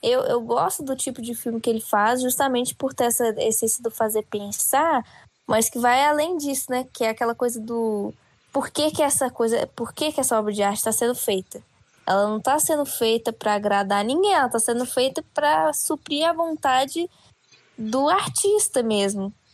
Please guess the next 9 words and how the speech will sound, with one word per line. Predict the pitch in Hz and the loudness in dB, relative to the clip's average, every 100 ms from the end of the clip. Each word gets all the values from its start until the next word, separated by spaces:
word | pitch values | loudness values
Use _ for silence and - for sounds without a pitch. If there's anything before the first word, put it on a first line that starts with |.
| - | -6
da | 208 196 220 | 0 2 2
vontade | 220 240 247 247 269 | 2 -2 0 0 0
dele, | 311 302 277 | 0 2 2
como | - 233 | -2 -2
ele | 240 262 | -2 -2
fala | - 247 233 233 | 0 0 2 0
no | 233 | 0
documentário, | 233 240 254 262 262 262 254 220 | -2 -2 -2 -2 0 2 2 0
né? | 220 | -2